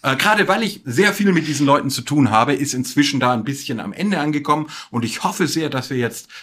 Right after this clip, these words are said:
bei der Bundestagswahl nochmal eine demokratische Mitte zusammenkriegen, dass sich Leute zusammenfinden, die sagen, wir übernehmen Verantwortung und dass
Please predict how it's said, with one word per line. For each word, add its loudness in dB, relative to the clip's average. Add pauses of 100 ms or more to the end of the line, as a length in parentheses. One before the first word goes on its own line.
(100)
bei 2
der 2
Bundestagswahl 0
nochmal -2
eine -2
demokratische -4
Mitte 0
zusammenkriegen, -2 (300)
dass 0
sich -4
Leute 2
zusammenfinden, 0
die 0
sagen, 2
wir 0
übernehmen 2
Verantwortung 0 (260)
und 2
dass -2